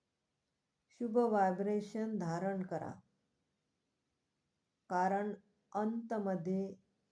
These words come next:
हीच वृत्ती, व्हायब्रेशन तुमची सेवा वाढवेल. व्यर्थ वृत्ती,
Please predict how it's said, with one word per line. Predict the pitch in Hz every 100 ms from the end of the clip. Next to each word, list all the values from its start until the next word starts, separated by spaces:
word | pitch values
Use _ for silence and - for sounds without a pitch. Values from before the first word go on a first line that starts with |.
| 214
हीच | 240 233 220
वृत्ती, | 196 190 - - 170 - _ _ _ _ _ _ _ _ _ _ _
व्हायब्रेशन | 180 190 196 214 214 202 190 - - _ _ _ _ _ _ _ _ _ _
तुमची | 202 196 190 220 220
सेवा | 214 220 - 185 185 190 196 185
वाढवेल. | 170 165 160 160 170 151 - _ _ _ _ _ _ _ _ _ _ _ _ _ _ _ _ _ _ _ _ _ _ _ _ _ _ _ -
व्यर्थ | 180 226 240 240
वृत्ती, | 247 220 208 - 226 226 233